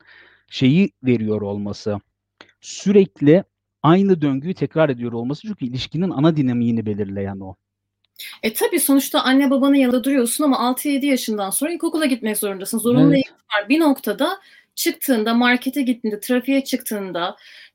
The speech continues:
Speaker 2: ne bileyim, her yerde karşına çıkıyor bu
Speaker 1: E,
Speaker 2: yapı, toplumsal
Speaker 1: şeyde,
Speaker 2: yapı.
Speaker 1: sabah Twitter'da işte bir tane gördüm. Hoş, e, sert içerik şey diye,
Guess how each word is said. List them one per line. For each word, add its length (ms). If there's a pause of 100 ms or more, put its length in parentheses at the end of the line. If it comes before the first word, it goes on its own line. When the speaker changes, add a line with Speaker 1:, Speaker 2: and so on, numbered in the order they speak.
Speaker 2:
ne 200
bileyim, 540
her 280
yerde 580
karşına 420
çıkıyor 420 (840)
bu 100
Speaker 1:
E, 40
Speaker 2:
yapı, 340 (200)
toplumsal 440
Speaker 1:
şeyde, 260
Speaker 2:
yapı. 140 (480)
Speaker 1:
sabah 460
Twitter'da 800 (180)
işte 280
bir 60
tane 280
gördüm. 480 (320)
Hoş, 300 (200)
e, 80 (580)
sert 360
içerik 720
şey 240
diye, 220